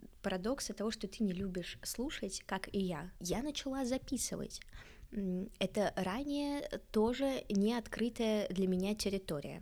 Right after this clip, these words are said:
Я никогда не читала вслух. Вот ни в коем случае. У меня мама, а, любительница, м, попросить меня почитать вслух любую книгу, которую я читаю, на любом моменте, на котором я нахожусь. Я всегда говорила: "Мам, ну нет, ну не хочу,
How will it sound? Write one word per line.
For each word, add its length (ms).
Я 140
никогда 500
не 140
читала 480
вслух. 480
Вот 220
ни 140
в 80
коем 240
случае. 460
У 40
меня 140
мама, 360
а, 280
любительница, 800
м, 300
попросить 540
меня 220
почитать 460
вслух 480
любую 380
книгу, 320
которую 340
я 120
читаю, 340
на 80
любом 380
моменте, 440
на 60
котором 320
я 120
нахожусь. 540
Я 100
всегда 280
говорила: 280
"Мам, 200
ну 120
нет, 280
ну 80
не 60
хочу, 380